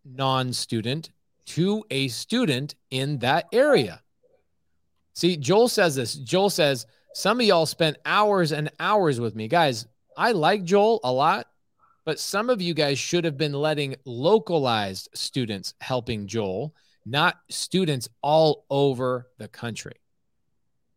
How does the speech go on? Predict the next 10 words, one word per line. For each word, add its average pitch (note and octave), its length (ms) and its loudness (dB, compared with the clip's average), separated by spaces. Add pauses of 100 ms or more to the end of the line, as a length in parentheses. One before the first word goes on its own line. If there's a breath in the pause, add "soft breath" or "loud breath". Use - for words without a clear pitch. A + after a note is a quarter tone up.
(1800)
Okay. C3 260 0 (200)
Marco D3 420 2
says, A#2 500 -2 (440)
"I D3+ 100 2
give G3+ 180 4
people F#3+ 240 0
in E3 60 0
the D3 60 -2
private D#3 360 0
fa-, C#3 200 -2